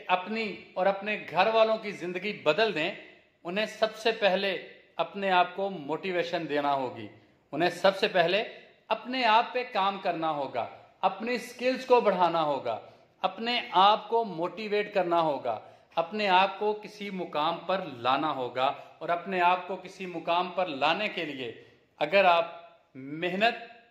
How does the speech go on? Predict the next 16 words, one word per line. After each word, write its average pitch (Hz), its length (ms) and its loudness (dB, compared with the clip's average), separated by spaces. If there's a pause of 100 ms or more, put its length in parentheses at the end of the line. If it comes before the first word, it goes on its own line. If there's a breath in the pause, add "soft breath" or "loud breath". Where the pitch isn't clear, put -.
(160)
और 180 160 -2
skills 208 460 -4
को 202 120 0 (140)
फॉलो 185 300 4
नहीं 160 360 -6
करते, 202 340 -2 (460)
अपने 196 400 -2
सेल्फ - 540 2
कॉन्फिडेंस 196 600 0
को 214 280 2 (240)
उजागर 175 480 0
नहीं 185 360 -4
करते, 202 340 -2 (560 loud breath)
अपने 220 340 2 (160)
अंदर 214 520 2 (320)
से 208 500 0